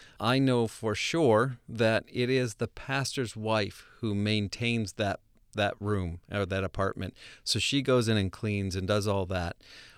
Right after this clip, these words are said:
Well, we have let them know in advance, "Look, at, when we arrive, we'll take care of any cleaning that needs to be done. Please don't do that." And when we leave, we make sure, w-, my wife and girls, myself,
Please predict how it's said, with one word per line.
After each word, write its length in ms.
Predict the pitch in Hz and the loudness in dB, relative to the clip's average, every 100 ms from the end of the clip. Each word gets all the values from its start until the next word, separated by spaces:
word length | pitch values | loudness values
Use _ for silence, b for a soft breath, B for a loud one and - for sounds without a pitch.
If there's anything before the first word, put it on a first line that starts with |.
| B | B
Well, 320 | 117 120 123 - | -2 0 0 -2
we 400 | 120 113 147 185 | -4 0 0 2
have 320 | 151 117 101 | 4 2 -2
let 240 | - 127 - | 0 0 2
them 220 | 123 117 | 2 2
know 160 | 113 107 | 2 2
in 60 | |
advance, 520 | 104 90 110 104 92 | 0 0 2 2 -2
"Look, 140 | 117 110 | -4 -4
at, 100 | - _ | -6 _
when 220 | 110 110 117 | -6 -2 0
we 160 | 135 | 0
arrive, 420 | 131 123 117 107 | 2 4 4 2
we'll 160 | 101 123 | 2 -2
take 240 | - 120 | 0 -4
care 220 | - 120 107 | -2 0 0
of 100 | 92 | -2
any 220 | 117 120 117 | -2 -2 -2
cleaning 400 | 123 117 113 107 | -4 -4 -2 -2
that 160 | 98 | -2
needs 240 | 110 107 - | -2 -2 -4
to 100 | 101 | -4
be 140 | 104 | -4
done. 320 | 92 104 98 | -2 0 0
Please 260 | - 143 139 | -2 -2 0
don't 240 | 120 - | 0 -2
do 180 | 98 101 | -4 -4
that." 300 | 95 101 120 B B B - | -2 -4 -4 B B B 0
And 360 | 123 110 107 | 2 4 0
when 260 | 98 113 113 | 0 2 2
we 140 | 110 | 2
leave, 500 | 101 104 135 127 104 | 0 0 2 4 2
we 160 | 104 110 | 0 0
make 280 | 113 107 - | 2 0 -2
sure, 500 | - 113 107 98 95 | -2 0 0 0 -2
w-, 300 | 107 98 - 110 - | -4 -4 -6 -10 -12
my 300 | - 113 120 | -6 -2 0
wife 480 | 113 - 104 113 120 | -2 -2 2 2 2
and 140 | 117 107 | -2 0
girls, 260 | 110 107 | 0 0
myself, 560 | 113 104 - 107 107 | -2 -4 0 2 2